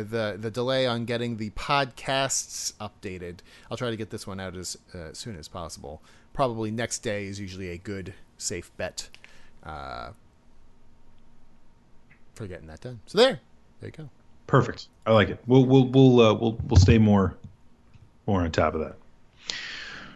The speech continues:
Speaker 2: Okie doke. Well, hey, you know, maybe next time we'll talk about Fuller House or something else completely, totally
Speaker 1: Ah,
Speaker 2: unrelated.
Speaker 1: we already talked about that.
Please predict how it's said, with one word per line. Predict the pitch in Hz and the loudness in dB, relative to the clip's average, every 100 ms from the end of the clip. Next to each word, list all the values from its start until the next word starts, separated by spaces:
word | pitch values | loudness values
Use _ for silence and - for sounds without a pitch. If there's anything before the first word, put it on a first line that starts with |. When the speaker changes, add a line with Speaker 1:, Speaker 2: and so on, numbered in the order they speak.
| - - - | -20 -20 0
Speaker 2:
Okie | 190 165 208 | 6 10 12
doke. | 262 - - - | 10 10 4 2
Well, | 104 131 185 | 6 8 6
hey, | 120 170 101 - | 6 6 4 -2
you | 107 | -2
know, | 101 131 | 0 2
maybe | 131 127 143 | 2 0 2
next | 147 - | 0 0
time | 156 | -2
we'll | 139 | 2
talk | 156 143 | 2 2
about | 147 135 | 0 2
Fuller | 151 151 | 4 4
House | 143 175 131 110 | 6 4 4 -2
or | 92 | -4
something | 123 143 | -2 2
else | 156 151 | 2 2
completely, | 127 104 113 104 | 0 2 4 4
totally | 107 101 92 92 | 6 6 6 6
Speaker 1:
Ah, | 90 92 | 6 4
Speaker 2:
unrelated. | 92 92 92 - | 6 4 2 0
Speaker 1:
we | 127 | -2
already | 117 | -2
talked | 113 90 | -4 -6
about | 82 | -10
that. | 85 | -12